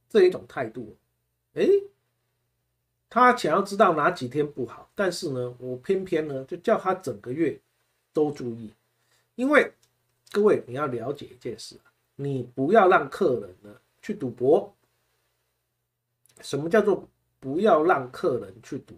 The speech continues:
博？你要知道说，很多客人啊，呃，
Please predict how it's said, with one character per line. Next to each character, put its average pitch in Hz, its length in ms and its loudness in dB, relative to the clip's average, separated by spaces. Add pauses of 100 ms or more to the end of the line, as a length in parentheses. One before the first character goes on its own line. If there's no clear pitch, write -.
博？ - 120 -20 (1300)
你 139 120 -6
要 240 220 6
知 214 160 -8
道 214 200 6
说， 370 340 4 (760)
很 170 200 2
多 247 160 8
客 254 280 4
人 131 180 -6
啊， 110 180 -16 (260)
呃， 123 340 -6